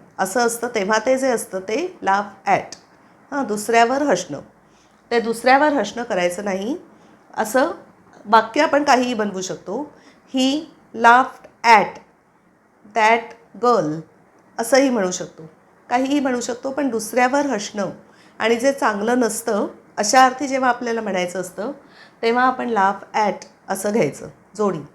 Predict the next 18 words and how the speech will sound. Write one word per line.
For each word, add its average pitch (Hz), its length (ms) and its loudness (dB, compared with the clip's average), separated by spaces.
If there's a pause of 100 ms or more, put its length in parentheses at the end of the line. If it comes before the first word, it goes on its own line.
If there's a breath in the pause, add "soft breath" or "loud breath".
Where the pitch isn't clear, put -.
(520 soft breath)
क्रियापद 233 400 2
अधिक 233 380 -2 (200)
प्रिपोझिशन 226 600 -2
म्हणजे 214 240 -2
शब्दयोगी 202 560 -4
अव्यय, 214 440 0 (280)
जे 254 80 -2
आज 226 340 -2
फक्त 233 260 -8
मी 240 200 -4 (300)
at 214 340 -2 (260)
हे 214 40 -4
एकच 190 420 -2
घेतेय. 156 320 -10 (540)
हं, 277 120 -8 (600 soft breath)
आता 240 260 2
नेक्स्ट 214 440 -2
वन. 185 240 -4